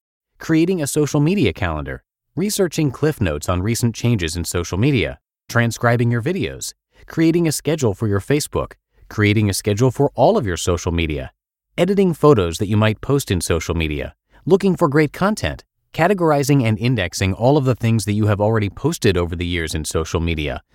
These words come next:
liking photos, transcribing any of your videos. Now, we've talked about that in the lesson on how to really capture your voice,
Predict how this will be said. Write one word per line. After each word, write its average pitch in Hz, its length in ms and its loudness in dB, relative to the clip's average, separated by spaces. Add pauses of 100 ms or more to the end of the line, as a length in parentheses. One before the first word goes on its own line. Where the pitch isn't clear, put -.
(160)
liking 147 380 0
photos, 131 480 2 (280)
transcribing 151 720 0
any 143 280 0
of 117 80 -2
your 113 140 -4
videos. 85 560 -8 (640)
Now, 160 160 2
we've 160 180 -2
talked 240 300 -2
about 113 300 2
that 98 280 0
in 113 160 0
the 101 80 0
lesson 104 380 0
on 92 100 0
how 98 160 -2
to 92 80 -2
really 110 380 -2
capture - 420 -4
your 82 220 -2
voice, 80 400 -4